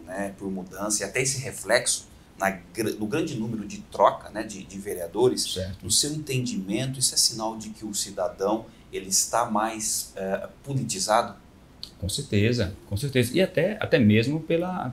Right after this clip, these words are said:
Speaker 2: pelas mídias, né, pelas redes sociais, né? Hoje tá muito, muito fácil o cidadão acompanhar mais, é, o trabalho do vereador dele, ou do prefeito,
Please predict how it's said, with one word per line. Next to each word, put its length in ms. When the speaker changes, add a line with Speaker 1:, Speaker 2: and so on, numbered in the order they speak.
Speaker 2:
pelas 260
mídias, 440
né, 180
pelas 300
redes 260
sociais, 800
né? 220
Hoje 300
tá 100
muito, 500
muito 220
fácil 640
o 720
cidadão 680
acompanhar 960
mais, 760
é, 180
o 120
trabalho 880
do 300
vereador 600
dele, 400
ou 60
do 100
prefeito, 680